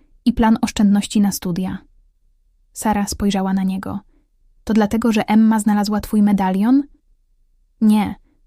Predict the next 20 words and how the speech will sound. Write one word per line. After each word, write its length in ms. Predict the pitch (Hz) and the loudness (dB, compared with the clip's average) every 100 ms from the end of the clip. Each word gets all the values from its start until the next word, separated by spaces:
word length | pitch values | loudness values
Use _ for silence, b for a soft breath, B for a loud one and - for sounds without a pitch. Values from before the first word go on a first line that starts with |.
| _ - | _ -4
to 120 | 226 | 0
dlatego, 360 | 220 240 240 | 0 0 -2
że 120 | 220 208 | 0 0
widziałem 380 | 196 220 220 | 0 2 2
kobietę 380 | 214 196 208 214 | 0 -2 -2 -2
wychowującą 640 | 196 - 202 208 202 202 202 | -2 -2 -2 0 0 0 2
niezwykłe 480 | 202 190 202 202 190 | 2 2 -2 -2 -4
dziecko, 420 | 190 - 202 202 _ _ _ 247 | -4 -6 -10 -12 _ _ _ -2
ucząc 360 | 226 220 202 | 0 0 0
ją 160 | 208 202 | 0 2
dobroci 540 | 202 202 214 - 214 | 0 -2 -4 -4 -4
i 60 | 202 | -2
uczciwości, 760 | 202 - 196 202 - - 202 - _ _ _ 233 | -4 -4 -4 -4 -6 -6 -8 -8 _ _ _ -2
radząc 400 | 220 214 214 - | 0 2 0 -2
sobie 260 | 202 202 | -4 -4
z 60 | 190 | -2
własną 360 | 196 - 208 | -4 -2 -2
stratą”. 460 | 196 - 185 - 202 - _ _ _ _ _ _ _ _ _ _ - | -2 -8 -8 -8 -10 -12 _ _ _ _ _ _ _ _ _ _ -2
Dominik 460 | 208 214 214 208 - | 4 6 6 4 0
kontynuował, 800 | 214 214 208 196 180 - - | 0 2 4 2 0 -6 -12